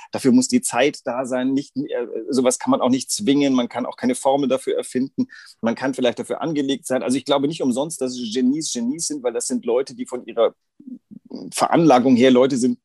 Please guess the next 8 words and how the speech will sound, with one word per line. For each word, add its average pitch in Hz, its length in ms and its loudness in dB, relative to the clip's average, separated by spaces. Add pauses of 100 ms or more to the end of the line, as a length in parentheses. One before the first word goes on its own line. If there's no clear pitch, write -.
die, 123 200 4 (480)
die 143 80 6
das 127 160 0
wollen, 135 240 0
die 113 80 -14
darüber 127 240 -2
hinaus 123 400 -4
wollen. 90 360 -8